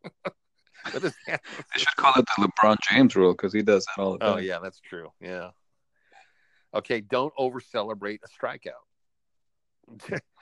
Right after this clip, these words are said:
Speaker 1: Okay.
Speaker 2: What?
Speaker 1: Yeah, don't over
Speaker 2: If, you mean
Speaker 1: celebrate
Speaker 2: if you're
Speaker 1: a
Speaker 2: the
Speaker 1: strikeout.
Speaker 2: pitcher?
Speaker 1: If you're a pitcher and you strike somebody out, don't get all, don't get too happy. Don't get too emotional.
Speaker 2: <laughs>
Speaker 1: And I
Speaker 2: My
Speaker 1: get
Speaker 2: kid
Speaker 1: that.
Speaker 2: brother, when he was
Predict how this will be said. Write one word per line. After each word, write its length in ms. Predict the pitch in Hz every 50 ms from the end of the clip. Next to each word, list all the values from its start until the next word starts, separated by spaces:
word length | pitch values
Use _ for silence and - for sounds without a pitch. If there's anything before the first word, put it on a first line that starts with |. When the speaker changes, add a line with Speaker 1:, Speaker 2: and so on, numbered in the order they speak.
| - - - - _ - -
Speaker 1:
Okay. 480 | 95 101 - - 101 90 90 110 127 - _ _ _ - - -
Speaker 2:
What? 100 | 226 - - - - _ _ _ _ _ _ _ -
Speaker 1:
Yeah, 180 | - - -
don't 300 | 98 82 104 113 143 - -
over 220 | 135 127 131 135
Speaker 2:
If, 80 | 120 113
you 20 | 110 107
mean 40 | 110
Speaker 1:
celebrate 240 | 113 120 127 - 107
Speaker 2:
if 120 | - -
you're 60 | 120 120 -
Speaker 1:
a 40 | 101
Speaker 2:
the 60 | 104
Speaker 1:
strikeout. 80 | - 135 135
Speaker 2:
pitcher? 120 | - 180 202 - - _ _ _ _ _ _ -
Speaker 1:
If 100 | - 87
you're 140 | 98 107 -
a 40 | -
pitcher 540 | - - 120 104 - - 101 104 113 117 _ _ _ _ _ _ _ _ _ _ _ _ -
and 100 | 104 98
you 60 | 95
strike 280 | - - 127 107 107 -
somebody 380 | - 120 110 107 101 98 95
out, 140 | 90 101 -
don't 160 | 104 104 104 101
get 140 | 113 107
all, 340 | 104 101 95 92 92 95 - _ _ _ _ _ _ _ 113 110 - - - 117
don't 120 | 117 117
get 140 | - 117 _
too 160 | - - 135
happy. 460 | 131 127 127 127 - _ - - _ _ _ _ _ _ _ _ _ _ _ _ _ _ _ _ -
Don't 120 | 110 110
get 120 | 117 107 -
too 140 | - 127
emotional. 560 | 113 107 107 110 110 - - - 85 76 71 - -
Speaker 2:
<laughs> 40 | - _ _ _ _ _ _ _ _ _ _ _ _ - - - _ - - - - - - - - -
Speaker 1:
And 260 | - 110 113 113 113 -
I 100 | 127 135
Speaker 2:
My 60 | 135 135
Speaker 1:
get 140 | 165 185 -
Speaker 2:
kid 60 | - 156
Speaker 1:
that. 100 | 147 143
Speaker 2:
brother, 220 | 113 120 120 120
when 60 | 110
he 240 | 107 101 104 113 113 110
was 180 | 110 - -